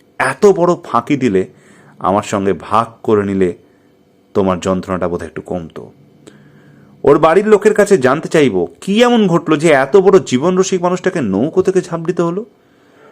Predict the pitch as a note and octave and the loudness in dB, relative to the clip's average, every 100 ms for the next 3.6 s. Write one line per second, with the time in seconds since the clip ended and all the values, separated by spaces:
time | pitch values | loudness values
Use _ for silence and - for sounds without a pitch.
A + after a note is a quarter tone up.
0 | _ _ - - G#2+ G#2 G2+ C3 D3 - | _ _ -6 -2 0 0 -2 -2 -4 -2
1 | F#2+ F2+ F2 F#2 E2 E2+ F#2 G#2+ G#2 F2 | -2 -2 -4 -4 -4 -4 -2 -2 -4 -6
2 | F#2 F2 F#2 G#2 G#2+ - - F3+ E3+ E3+ | -8 -6 -4 -4 -4 -6 -6 -6 -8 -10
3 | A3 - C3 C3 B2 | -12 -8 -2 2 4